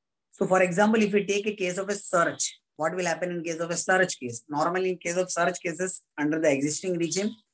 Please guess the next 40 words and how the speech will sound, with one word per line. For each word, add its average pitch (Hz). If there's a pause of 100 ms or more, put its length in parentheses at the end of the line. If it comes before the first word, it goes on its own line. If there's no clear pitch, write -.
(260)
six-year 196
notices 170
are 175
issued 180
under 170
one 160
fifty-three 170
or 160
one 143
fifty-three 131
C. 220 (540)
Under 165
the 185
new 165
regime, 202
they 185
say, 226 (540)
first 180
of 190
all, 196
notices 170
can 170
be 170
immediately 185
issued 196 (160)
under 156
section 175
one 160
forty-eight 170
for 180
the 180
past 202
three 185
years. 165 (1600)
And 220
for 214
those 202
past 190
three 196
years, 202